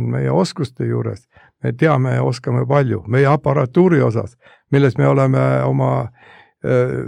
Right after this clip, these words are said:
nendest kolleegidest, kes kunagi viiskümmend aastat tagasi proovisid seda teha, me oleme võrratult kaugemal. Me teeme ühe päevaga, suudame teha sama palju kui nemad kuu või kahega või kolme kuuga. Meie analüütiline võimekus ei ole võrreldav.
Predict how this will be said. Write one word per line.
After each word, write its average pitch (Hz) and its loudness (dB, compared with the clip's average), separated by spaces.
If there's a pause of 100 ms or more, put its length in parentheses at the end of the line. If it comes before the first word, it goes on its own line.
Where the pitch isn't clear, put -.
(220)
nendest 127 -8 (160)
kolleegidest, 143 2
kes - -6
kunagi 139 0
viiskümmend 147 0
aastat 123 -2
tagasi 180 0
proovisid 120 0
seda 123 -2
teha, 131 0
me 120 0
oleme 120 0
võrratult 147 4
kaugemal. - -10 (460)
Me 127 0
teeme 139 6
ühe 180 8 (100)
päevaga, 143 4
suudame 127 0
teha 123 0
sama 139 0
palju 135 0
kui 110 -2
nemad 131 0
kuu 156 0
või 113 2
kahega 143 0 (440)
või 120 4
kolme 151 4
kuuga. 107 -8 (600)
Meie 127 4
analüütiline 131 4
võimekus 143 2
ei 135 2
ole 131 2
võrreldav. 143 4